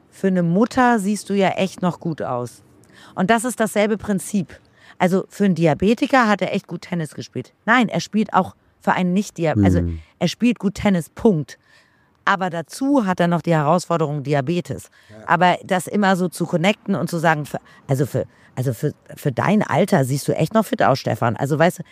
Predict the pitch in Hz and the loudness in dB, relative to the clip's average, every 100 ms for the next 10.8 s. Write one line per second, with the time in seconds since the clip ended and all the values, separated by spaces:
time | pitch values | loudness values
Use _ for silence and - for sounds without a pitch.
0 | - _ 170 170 220 - 220 214 190 175 | -20 _ -6 -2 -2 0 0 0 0 -2
1 | 180 165 - 185 214 220 214 185 170 165 | -2 -4 -2 -2 0 0 0 0 -2 -2
2 | 175 156 160 165 175 127 - 156 117 240 | -4 -6 -4 0 0 0 -2 -4 0 2
3 | 127 160 180 127 156 143 147 123 - 131 | 2 2 0 2 2 0 -2 -4 0 0
4 | 123 117 117 113 - 170 208 - 247 - | 0 -2 -4 -4 -4 0 0 0 -2 0
5 | 220 202 180 202 220 180 185 247 - 131 | 0 0 2 2 2 2 0 -2 0 2
6 | 160 170 - 180 165 - 151 113 - 151 | 2 2 2 4 4 2 2 0 -2 0
7 | 156 160 156 - 190 147 143 151 - 151 | 2 2 0 0 2 2 4 2 0 -2
8 | 170 190 - - _ - 156 180 180 - | 0 0 -2 -8 _ -4 -2 0 -2 -4
9 | 139 131 151 160 156 151 170 160 143 147 | -8 -4 -2 -2 -4 -4 -4 -2 -2 0
10 | 147 135 135 135 139 - 135 | 0 0 2 2 0 -4 -8